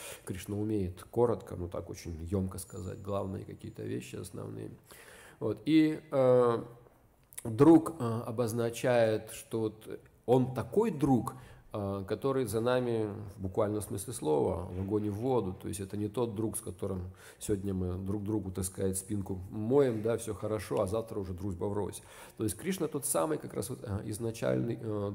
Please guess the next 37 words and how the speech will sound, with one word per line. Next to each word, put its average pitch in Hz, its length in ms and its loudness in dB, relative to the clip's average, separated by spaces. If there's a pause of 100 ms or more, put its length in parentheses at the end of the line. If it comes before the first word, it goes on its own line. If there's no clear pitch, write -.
друг 139 340 0
сердечный, 98 720 -4 (440)
э, 101 400 -2
с 92 80 -6
которым 127 560 0
вот, 107 200 -6 (200)
э, 104 340 -4
от 98 120 -6
которого 110 440 0
ничего 107 280 -4
невозможно 113 440 -2
скрыть - 320 -6
по 95 80 -6
причине 98 440 -4
того, 87 180 -4
что - 160 -8
он 87 80 -2
свидетель, 95 520 -4
все - 180 -8
видит, 85 360 -4
да, 123 140 -2
то - 120 -8
есть 90 120 -2
с - 40 -4
ним 98 140 -2
невозможно 98 560 -2
как-то - 280 -10
вот - 140 -10
манипулировать 101 880 -2
им, 101 120 -10 (380)
но 139 160 8
и 165 120 4
не 160 120 0
хочется, - 640 -4
э, 90 320 -2
потому 110 360 -2
что 113 340 0